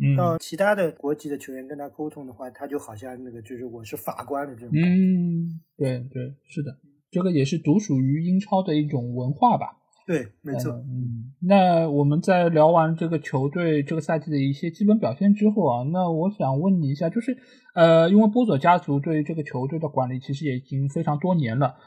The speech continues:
Speaker 1: 那你个人作为球迷来说，对于他们的管理你满意吗？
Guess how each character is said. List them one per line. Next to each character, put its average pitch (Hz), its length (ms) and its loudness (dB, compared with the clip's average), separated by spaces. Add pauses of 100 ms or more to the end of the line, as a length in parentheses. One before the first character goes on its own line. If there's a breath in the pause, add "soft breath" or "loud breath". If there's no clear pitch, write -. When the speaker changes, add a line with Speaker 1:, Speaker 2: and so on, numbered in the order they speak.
(140 soft breath)
Speaker 1:
那 196 180 8
你 156 240 2
个 226 380 4
人 131 400 0
作 156 240 -2
为 143 160 2
球 139 200 -4
迷 175 120 -2
来 135 180 0
说， 147 240 -2
对 156 200 -2
于 151 60 0
他 175 220 -6
们 180 80 -2
的 165 80 -6
管 135 340 -2
理 139 300 -4
你 143 100 0
满 143 300 0
意 180 80 2
吗？ 135 200 -2